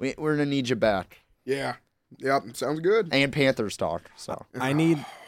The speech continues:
Speaker 2: <laughs> Why? Why are you gonna make me relive it? Why? Why? Why? Why?
Speaker 3: I need to
Speaker 1: 'Cause it's funny.
Speaker 3: share. I need to share a, a stat real, real quick. Next week's Iron Bowl is gonna be the most anticipated game for me, I think, so far this season. I'm really excited for it. I think Auburn's gonna win.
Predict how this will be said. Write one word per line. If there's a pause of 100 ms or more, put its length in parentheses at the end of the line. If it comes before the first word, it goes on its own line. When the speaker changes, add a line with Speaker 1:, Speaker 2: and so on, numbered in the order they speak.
(100)
Speaker 2:
<laughs>
Why?
Why
are
you
gonna
make
me
relive
it?
Why?
Why?
Why?
Why? (200)
Speaker 3:
I
need
to
Speaker 1:
'Cause
it's
funny.
Speaker 3:
share. (500)
I
need
to
share
a,
a
stat
real, (120)
real
quick. (260)
Next
week's
Iron
Bowl
is
gonna
be
the
most (100)
anticipated
game
for
me,
I
think,
so
far
this
season.
I'm
really
excited
for
it.
I
think
Auburn's
gonna
win.